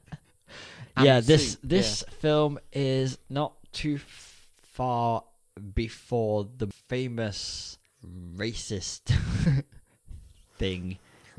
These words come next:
Speaker 2: in
Speaker 1: <laughs>
Speaker 2: Breakfast at Tiffany's. Have you seen it?
Speaker 1: I've never seen it, no.
Speaker 2: Um,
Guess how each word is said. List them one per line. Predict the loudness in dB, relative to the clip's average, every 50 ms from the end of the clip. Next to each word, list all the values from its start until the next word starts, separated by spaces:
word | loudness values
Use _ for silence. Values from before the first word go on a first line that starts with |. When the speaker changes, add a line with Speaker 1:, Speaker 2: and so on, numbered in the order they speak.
| -14 -8
Speaker 2:
in | -4 -4 -2 -2 -2 -4 -4 -6 -6
Speaker 1:
<laughs> | -6
Speaker 2:
Breakfast | -4 -4 -4 -4 -6 -8 -8 -8 -6 -8
at | -10 -8
Tiffany's. | -4 -2 -2 -2 -2 -6 -8 -8 -8 -10 -12 -14 -16 -14 -12
Have | -10
you | -10 -8
seen | -4 -2 0 0 2 2
it? | 0 -2 -2 _ _ -2
Speaker 1:
I've | 0 0 2 2
never | 2 0 0
seen | -2 -6 -4 -4 -4
it, | -4 -6 -6 -8
no. | -6 -6 -6 -6 -10 _ _ _ _ _ -2
Speaker 2:
Um, | 2 2 4 4 2 0 -2 -4 -6